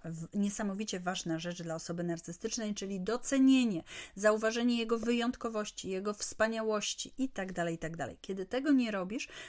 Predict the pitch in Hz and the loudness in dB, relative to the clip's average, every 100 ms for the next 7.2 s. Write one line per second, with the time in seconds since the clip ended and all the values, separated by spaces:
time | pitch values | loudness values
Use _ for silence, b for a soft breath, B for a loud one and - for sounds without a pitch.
0 | B 214 285 294 262 220 220 - 254 - | B -2 4 6 4 2 -8 -4 -2 -2
1 | 226 226 - - - - 240 214 208 208 | -2 -2 -4 -10 -6 2 4 4 2 0
2 | 220 220 220 B B 202 202 196 208 226 | 2 4 2 B B 0 2 4 4 4
3 | 214 202 208 202 185 170 165 175 196 233 | 2 2 0 0 0 -2 -4 -2 0 2
4 | 226 233 202 185 - 165 175 208 220 233 | 0 -2 0 -2 -2 -4 -2 -2 0 0
5 | 226 233 226 233 233 - 190 175 160 131 | 2 2 4 2 0 0 -2 0 -2 -4
6 | B B B 196 190 196 220 233 220 220 | B B B -2 -2 0 2 2 4 4
7 | 220 220 | 6 4